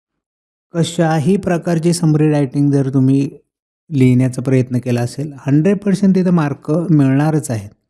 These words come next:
हां, काहींना चांगली लिहिली, त्यांना चांगले मार्क, थोडंसं, अ, कसं तरी मांडण्याचा प्रयत्न केला आहे असं जर असेल तर थोडे कमी मार्क, हा त्याच्यामध्ये फरक होऊ शकतो, पण मार्क मिळणारच आहे.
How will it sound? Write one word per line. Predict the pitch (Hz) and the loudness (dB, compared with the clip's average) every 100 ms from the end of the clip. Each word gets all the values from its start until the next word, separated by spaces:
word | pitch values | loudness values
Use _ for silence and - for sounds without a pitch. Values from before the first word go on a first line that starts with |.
| _ _ _ _ _ | _ _ _ _ _
हां, | 147 | -10
काहींना | 117 - 120 147 151 | -8 -2 2 2 2
चांगली | 151 156 139 143 151 151 | 0 0 0 2 2 2
लिहिली, | 147 147 147 | 0 0 0
त्यांना | 143 139 143 | 0 0 0
चांगले | 143 143 143 | 0 2 2
मार्क, | 143 139 147 127 | 0 -2 -4 -2
थोडंसं, | 135 127 135 139 143 - _ _ _ _ | 0 0 0 0 -2 -4 _ _ _ _
अ, | 127 120 | -8 -8
कसं | - - 127 147 135 | -8 -10 -6 -2 2
तरी | 151 160 165 | 2 2 0
मांडण्याचा | 170 147 135 139 147 147 | 2 2 4 2 0 -2
प्रयत्न | 156 156 156 156 151 | -2 0 0 0 -2
केला | 156 151 | 0 0
आहे | 151 | 0
असं | 131 - 139 | -2 -2 0
जर | 147 151 | 2 2
असेल | 143 147 147 139 | 0 0 0 0
तर | 151 151 | -4 -4
थोडे | 151 170 | -2 -2
कमी | 180 190 | 2 2
मार्क, | 151 113 - - _ _ _ _ _ _ | 2 -2 -6 -18 _ _ _ _ _ _
हा | _ 143 | _ -6
त्याच्यामध्ये | 156 160 151 160 156 160 | -2 -2 0 0 2 0
फरक | - 165 170 | -2 -2 -2
होऊ | 180 165 | 0 0
शकतो, | 117 - 135 | 0 -4 -2
पण | 156 | 0
मार्क | 160 151 151 - | 2 0 -4 0
मिळणारच | 170 156 147 160 180 180 | 2 2 2 0 0 -2
आहे. | 113 | -4